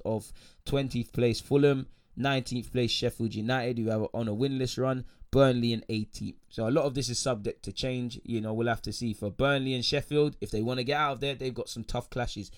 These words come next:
So we're gonna have to see what happens in that regards, people. But, you know, we're done with the Europa League, the Premier League, and, and, and, and the Champions League action, people. Let's move on to other stuff now, quickly.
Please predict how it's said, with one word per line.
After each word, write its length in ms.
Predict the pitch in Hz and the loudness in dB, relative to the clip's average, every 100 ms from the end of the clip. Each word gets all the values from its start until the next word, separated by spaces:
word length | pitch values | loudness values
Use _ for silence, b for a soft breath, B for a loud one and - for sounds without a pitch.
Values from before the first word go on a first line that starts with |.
| b b - | b b -6
So 120 | 104 | 0
we're 180 | 123 131 | 2 2
gonna 160 | 127 | 0
have 180 | 127 - | -2 -4
to 80 | 113 | -6
see 240 | - 117 | -4 -2
what 160 | 107 101 | -2 -2
happens 400 | 107 - 104 - - | -4 -4 -8 -8 -4
in 160 | 117 101 | -2 -2
that 120 | - | -6
regards, 440 | 90 85 123 117 - | -8 -4 -2 -2 -4
people. 480 | - 101 - 92 b b b - | -8 -8 -10 -14 b b b -8
But, 240 | 101 - | -6 -2
you 120 | 107 | -2
know, 120 | 104 101 | -2 -4
we're 140 | 98 | -2
done 260 | 92 135 131 | 2 2 2
with 160 | 120 | -4
the 80 | 120 | -2
Europa 440 | 120 127 127 - 120 | 0 2 2 2 0
League, 220 | 120 107 | 0 -2
the 80 | 107 | -2
Premier 340 | 131 123 113 | 0 0 0
League, 300 | 113 113 107 | -2 -2 -2
and, 180 | 110 104 | -6 -8
and, 380 | 107 104 95 - - | -12 -14 -16 -18 -14
and, 380 | 104 98 92 - | -12 -12 -16 -14
and 340 | 107 101 98 104 B B B - | -10 -8 -10 -12 B B B -8
the 100 | 101 | -2
Champions 460 | 135 120 113 104 | 0 0 -2 -2
League 160 | 110 104 | -2 -2
action, 340 | 123 - 117 | -4 -4 -6
people. 340 | 104 120 120 127 | -4 -6 -4 -4
Let's 200 | 131 127 | -4 -4
move 260 | 127 123 | -4 -2
on 140 | 123 120 | -2 -4
to 160 | - - | -6 -2
other 220 | 123 107 | -2 -2
stuff 320 | - 123 - | -2 -4 -4
now, 280 | 104 101 95 | -8 -8 -8
quickly. 440 | - 117 - 98 | -4 -4 -4 -8